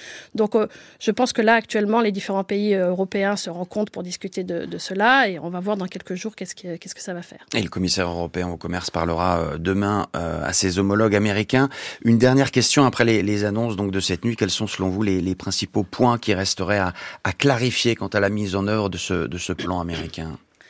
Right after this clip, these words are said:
Speaker 1: Donc, comme, comme, euh, comme on disait tout à l'heure, hein, c'est pas très, très clair exactement ces droits de douane, comment ils vont être mis en place.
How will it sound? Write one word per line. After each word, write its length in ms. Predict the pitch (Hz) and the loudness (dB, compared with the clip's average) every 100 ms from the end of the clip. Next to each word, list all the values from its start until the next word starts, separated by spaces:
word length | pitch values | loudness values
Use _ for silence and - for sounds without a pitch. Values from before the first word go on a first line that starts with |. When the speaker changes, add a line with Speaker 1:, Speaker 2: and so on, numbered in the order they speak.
| - _ - | -20 _ -6
Speaker 1:
Donc, 140 | 233 | -4
comme, 80 | 269 | -4
comme, 240 | - 262 | -2 0
euh, 220 | 247 220 214 | 2 2 0
comme 200 | 233 233 | 0 0
on 40 | |
disait 280 | 214 214 214 | 0 0 -2
tout 100 | - | -2
à 80 | 214 | -2
l'heure, 160 | 240 226 | 0 0
hein, 80 | 226 | -4
c'est 120 | 233 | -4
pas 120 | 233 | -4
très, 160 | 233 233 | -2 -4
très 180 | - | -2
clair 380 | 226 - 254 247 | -4 -2 0 2
exactement 480 | 202 196 - 220 226 | 0 -2 0 0 0
ces 100 | 220 | -2
droits 200 | 202 208 | -2 -2
de 40 | |
douane, 220 | 208 220 226 | 0 0 0
comment 200 | 196 190 | -4 -4
ils 60 | |
vont 80 | 190 | -4
être 180 | 185 202 | -6 -4
mis 140 | 202 | -2
en 100 | 190 | -2
place. 440 | 185 233 254 254 | 0 4 4 0